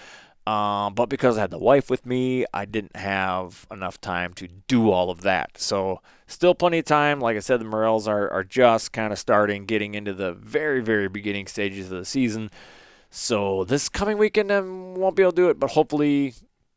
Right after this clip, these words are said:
mm, maybe I can steal a day during the week, or the, that following weekend, maybe I'll take a day and, and commit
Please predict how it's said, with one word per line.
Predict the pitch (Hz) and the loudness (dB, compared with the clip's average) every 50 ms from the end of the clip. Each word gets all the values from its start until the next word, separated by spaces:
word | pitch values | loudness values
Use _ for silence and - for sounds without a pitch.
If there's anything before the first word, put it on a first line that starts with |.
| _ _ 82 | _ _ -20
mm, | 101 113 123 123 120 123 113 | -20 -20 -20 -20 -20 -18 -6
maybe | 123 143 156 151 147 | -2 0 2 4 4
I | 139 | 2
can | 120 127 | 2 -2
steal | - - 139 131 127 120 | -4 0 2 2 4 2
a | 117 | 2
day | 107 120 117 117 | 2 2 2 2
during | 113 113 110 104 | 2 0 -2 -4
the | 104 107 | -4 -4
week, | 117 127 127 127 120 - - - | -2 0 0 0 -2 -4 -8 -10
or | - 104 101 101 101 101 101 98 98 98 98 95 | -4 -2 0 2 2 2 2 2 2 0 -2 -2
the, | 98 98 95 90 - - | -2 -2 -2 -2 -4 -4
that | 92 107 104 82 - | -2 -2 -2 -2 -4
following | - - - - - 120 113 113 107 107 101 104 104 104 | -8 -14 -8 -2 2 2 4 4 4 2 0 -2 -6 -8
weekend, | 101 101 104 104 - 101 95 95 92 - - | -10 -10 -10 -8 -6 -8 -8 -8 -10 -14 -16
maybe | - 104 104 101 98 104 98 | -10 -8 -6 -4 -2 -2 0
I'll | 95 95 92 | 0 0 -2
take | - 101 98 - | -4 -6 -8 -6
a | 101 | -8
day | 87 92 98 98 98 98 95 | -8 -6 -4 -4 -2 -2 -4
and, | 90 90 87 - | -6 -8 -10 -12
and | - 101 95 - | -12 -12 -12 -12
commit | - 107 104 98 101 101 104 - - - - | -12 -12 -8 -2 0 0 0 0 -2 -12 -20